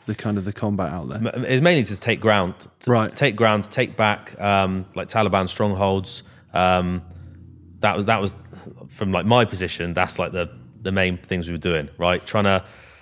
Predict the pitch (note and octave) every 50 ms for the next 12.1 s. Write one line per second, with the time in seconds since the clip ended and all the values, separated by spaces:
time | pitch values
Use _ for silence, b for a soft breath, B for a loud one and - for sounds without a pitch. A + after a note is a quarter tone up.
0 | B B B - - - - - - - C#3+ A2+ - G#2+ A#2+ A2 G#2+ G2+ F#2 G#2
1 | G2+ G2 F2+ - - - - _ _ - C3 B2 - C3+ - A2+ A2+ B2+ A#2 A2
2 | G2+ A2 G#2 F#2 G2+ F#2+ F2+ G2+ G#2 G#2 G2+ - - B2 G#2 F#2+ G#2 G#2 G2+ F#2+
3 | - F#2+ F#2+ - G#2+ G#2 G2+ G2+ G2+ G2+ G2+ G2+ G2 F2+ - - G#2+ G#2 G2+ F#2+
4 | F#2+ F#2 G#2 G#2 G2+ G2+ G2 G2 F#2+ F#2 - - - F2+ F#2 F#2 F#2 F#2 F2+ F2+
5 | E2+ - - b b b b b b A#2 G#2+ F#2+ A2 G2 A2+ A2 - G#2 G2+ G#2
6 | G2+ G2 F#2+ - - G2+ F2+ - G2 G#2 G2+ G2 G2 F#2 - - A2 G2+ G2 G#2
7 | G#2+ G2 F2+ E2+ F#2 F#2+ F#2 F2 F2 - - F#2 F2+ F2+ F#2 F2 E2+ E2 - -
8 | F#2+ F2 F2 F2 E2+ F2 - - - G#2 - - - F#2 F2 - F#2+ F2 E2 -
9 | - - E2+ - B2+ B2+ A#2 A2+ G#2+ - - G2+ F#2 F2 F2 E2 - B B B
10 | B B B B B B B - - G#2+ - - F2+ D2+ - - - - - G#2
11 | A2+ A#2 G#2 G#2 G2 F#2 - G2+ A2 E2+ F2+ F#2 F2 F#2 F2+ - E2 F2+ F2 F2
12 | E2